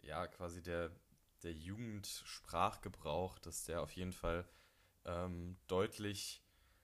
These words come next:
äh, eine deutliche Entwicklung genommen hat, die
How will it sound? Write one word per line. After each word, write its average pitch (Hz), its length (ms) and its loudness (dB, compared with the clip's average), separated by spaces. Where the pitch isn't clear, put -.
äh, 101 120 0
eine 101 200 0
deutliche 110 400 6
Entwicklung 120 480 0
genommen 104 400 4
hat, - 320 2
die 107 280 0